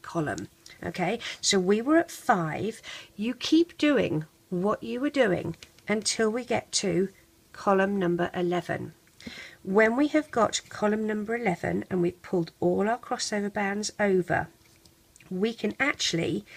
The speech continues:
loop up both of these columns at the same time because they're the end. We mustn't forget that each end has to have an end cap, and I can see this one does not, so a single band wrap once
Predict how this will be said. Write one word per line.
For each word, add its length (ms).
loop 460
up 200
both 480
of 100
these 300
columns 560
at 160
the 60
same 320
time 320
because 400
they're 260
the 180
end. 420
We 140
mustn't 460
forget 580
that 240
each 480
end 520
has 280
to 100
have 300
an 120
end 260
cap, 300
and 100
I 60
can 160
see 200
this 200
one 80
does 160
not, 200
so 120
a 40
single 360
band 400
wrap 200
once 640